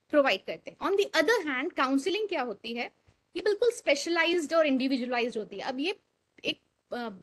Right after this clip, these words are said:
ज्यादा बच्चों को cater नहीं किया जाता है, इसमें कुछ लाइक माइंडेड बच्चों को cater किया जाता है जिन्होंने एक जैसा सब्जेक्ट लिया, और ये बिल्कुल specialized and individualized होती है जो कि focus करती है personal career related concerns पे कि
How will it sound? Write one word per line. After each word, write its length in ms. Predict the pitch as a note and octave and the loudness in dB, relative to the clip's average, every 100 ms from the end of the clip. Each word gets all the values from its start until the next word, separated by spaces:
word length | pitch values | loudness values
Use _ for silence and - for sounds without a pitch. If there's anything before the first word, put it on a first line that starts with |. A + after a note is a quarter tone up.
| - | -16
ज्यादा 420 | G#3+ C#4 B3+ F#4 | -4 0 0 0
बच्चों 340 | E4 D#4 - E4 | -2 -2 -4 -8
को 120 | F4 | -6
cater 300 | C#4+ C#4 D4+ | -2 0 0
नहीं 160 | C4 | 0
किया 160 | G#3+ G#3+ | -2 -6
जाता 260 | G3 F3 - | -6 -10 -10
है, 140 | - - - | -12 -18 -14
इसमें 180 | D#4+ F#4+ - | -8 -8 0
कुछ 240 | G#4 A4+ - | 4 4 4
लाइक 320 | D4 C#4+ D#4 | 4 4 2
माइंडेड 440 | D4+ C#4 C4+ C#4+ | 0 2 2 0
बच्चों 320 | A#3 A#3 - B3+ | -2 -6 -4 -4
को 180 | D4+ | -4
cater 340 | D#4 B3 A#3 C4 | -4 0 0 0
किया 160 | C#4 | -2
जाता 260 | B3 B3 C#4 | -2 -2 -2
है 60 | D#4 | -2
जिन्होंने 280 | C#4 E4 | 0 -2
एक 240 | E4+ D#4 B3 | 0 0 2
जैसा 200 | B3+ C4 | 0 -2
सब्जेक्ट 420 | C4 G#3 G#3+ - | -6 -8 -10 -8
लिया, 140 | C#4+ | -4
और 60 | F#4+ | -2
ये 60 | F4 | -2
बिल्कुल 320 | E4+ A4 G#4 - | -2 -2 -4 -6
specialized 760 | - D4 C#4 D#4 C#4+ E4+ E4 | -6 -4 -4 -2 -2 -2 -4
and 120 | F4+ F4 - - - | -6 -6 -16 -18 0
individualized 840 | C#4+ C#4+ D4 C4+ C#4 A3+ D4 C#4+ | 4 4 4 0 2 2 0 0
होती 240 | A3+ B3+ | -2 -2
है 120 | C4 G4 _ _ _ A3+ | -6 -8 _ _ _ -8
जो 140 | D#4 | -6
कि 140 | D#4+ | -2
focus 440 | A4 E4+ D#4+ G4 G4 | -2 -2 -2 -4 -4
करती 340 | F#4+ C#4+ E4+ | -4 -4 -4
है 100 | F4 | -4
personal 560 | A4 - G4 G4+ - A4 | -4 2 2 2 0 -2
career 400 | - D#4 D4 D4+ | 2 4 4 2
related 420 | C4 A3+ B3+ G#3 _ _ _ _ | 2 0 0 -2 _ _ _ _
concerns 500 | C4+ B3 A#3+ G#3+ - | -4 -4 -4 -8 -10
पे 160 | - - - _ _ _ _ - - _ _ _ - | -14 -16 -16 _ _ _ _ -20 -20 _ _ _ 2
कि 280 | F4 F#4 | 4 4